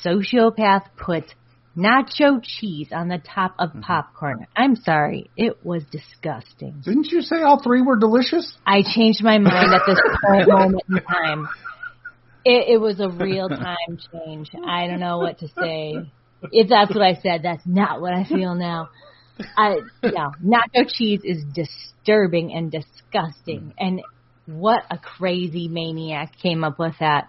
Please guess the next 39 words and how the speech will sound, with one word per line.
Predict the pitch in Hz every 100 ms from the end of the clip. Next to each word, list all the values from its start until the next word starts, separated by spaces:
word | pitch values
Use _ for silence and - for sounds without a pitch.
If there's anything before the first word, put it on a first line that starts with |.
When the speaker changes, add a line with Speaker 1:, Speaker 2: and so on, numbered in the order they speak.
| _
Speaker 1:
Probably, | - 262 262 302 311 302 302 - - -
like, | 254 247 247
a |
very | 208 262 247
lovely | 220 233 277 294
person | 160 - 196 311 - 190
in | 165
real | 170 262 233
life, | 170 180 302 - -
but | - -
my | 226 269 156 - -
God, | 349 370 180 - - 202
just | 330 214 _ 262
terrible. | 359 370 254 175 - 233 - - -
You | 349
know, | 370 -
just, | 403 -
just | - -
go | - 480
with | -
the | 226
classic, | - 180 175 175 - - -
you | 208
know? | 226 226 - - -
Maybe | 403 392
even | 349 320 294
the, | 277 233
the | 277
mozzarella | 320 359 349 247 208 190 196 185
was | 180
okay, | 175 175 - 170 165 165 165 160 190
you | 262 277
know, | 277 269 262 240
but | 277 269
the, | - 285 247 - _ _ -
the | 196
ballpark | - 233 294 311 - 294 294
classic | - 233 254 254 254 -
powder, | 233 240 247 247 233 -